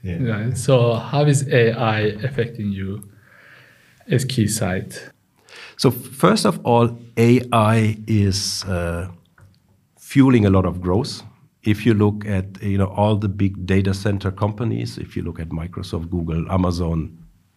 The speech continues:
Speaker 1: anybody, the race is about A I, and we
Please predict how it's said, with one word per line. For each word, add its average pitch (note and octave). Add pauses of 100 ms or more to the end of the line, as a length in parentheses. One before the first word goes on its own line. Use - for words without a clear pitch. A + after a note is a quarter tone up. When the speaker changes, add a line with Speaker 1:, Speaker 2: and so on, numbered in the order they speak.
(320)
Speaker 1:
anybody, F#2+ (580)
the G#2
race G#2+
is F#2+
about D#2+
A F2
I, E2 (420)
and G2
we A#2+